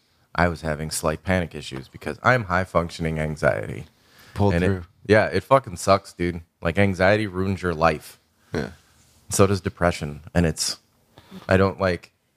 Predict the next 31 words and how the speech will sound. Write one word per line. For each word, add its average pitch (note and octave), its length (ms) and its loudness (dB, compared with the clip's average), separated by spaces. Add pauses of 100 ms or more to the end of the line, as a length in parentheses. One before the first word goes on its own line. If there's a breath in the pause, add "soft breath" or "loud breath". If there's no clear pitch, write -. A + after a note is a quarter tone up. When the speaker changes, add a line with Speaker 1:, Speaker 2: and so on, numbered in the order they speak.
(1500)
Speaker 1:
I'm A#2 160 4
glad G#2 400 4
we're A2+ 120 2
getting A#2 280 0
better, A2+ 400 2
like, G#2 180 4
talking G#2 380 2
about G#2+ 240 4
it G#2+ 80 -6
societally A#2 760 2 (180)
because, G#2 280 2
like, G2 180 2
we G#2 100 0
have, F#2+ 260 4
you A#2+ 160 -4
know, G2 120 4
people G2+ 180 2
have G2 80 2
mental G2 240 0
health G2+ 240 4
problems D2+ 440 0
and E2 280 -6
it's E2+ 120 -14
kind F2+ 220 2
of E2 80 -8
a E2+ 40 -10
huge F#2 320 -8
thing F#2+ 200 2
with E2+ 120 -8
the D#2+ 60 -8
world. E2 440 2